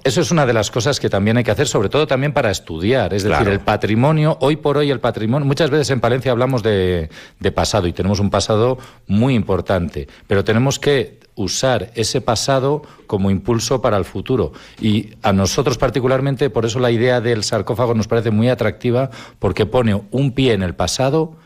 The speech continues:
Speaker 1: otro pie en el futuro, y junta además y llena de orgullo a la gente de Usillos de toda la vida y a los nuevos vecinos, porque esto es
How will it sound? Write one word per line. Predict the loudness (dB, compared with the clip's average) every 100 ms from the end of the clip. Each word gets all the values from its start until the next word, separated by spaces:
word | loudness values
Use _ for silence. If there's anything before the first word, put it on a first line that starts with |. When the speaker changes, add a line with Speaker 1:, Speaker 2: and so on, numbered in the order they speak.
| _ _
Speaker 1:
otro | -4 0 0 0
pie | 0
en |
el | 0
futuro, | -4 -6 -2 0 0 -2 -10 -20 -20 -20 _
y | -2
junta | -2 0 0 2 0
además | 0 0 0 0 -2
y |
llena | 0 2 2
de | 2
orgullo | 0 2 2
a |
la | 0
gente | 0 -2 0
de | 0
Usillos | 0 0 0 0 -4 -6
de | -4
toda | 0 0
la | 2 0
vida | 0 -2 -4 -12 -20 _
y | -2 0
a |
los | 0 0
nuevos | 0 2 2 0 -6 -10 -8
vecinos, | -4 -4 -2 -4 -4 -8
porque | -6 -2 -2
esto | -2 -2 0
es | -2 -6